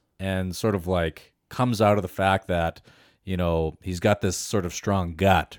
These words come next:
right? And I think he's not really aware of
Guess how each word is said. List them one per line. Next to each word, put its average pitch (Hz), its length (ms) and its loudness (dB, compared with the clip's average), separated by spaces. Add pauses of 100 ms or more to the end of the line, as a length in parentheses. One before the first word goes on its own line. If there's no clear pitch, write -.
right? 90 400 -2
And 98 140 -6
I 95 60 0
think 113 320 0 (840)
he's 120 320 -4
not 120 240 4
really 107 240 4
aware 95 480 4
of 85 180 -10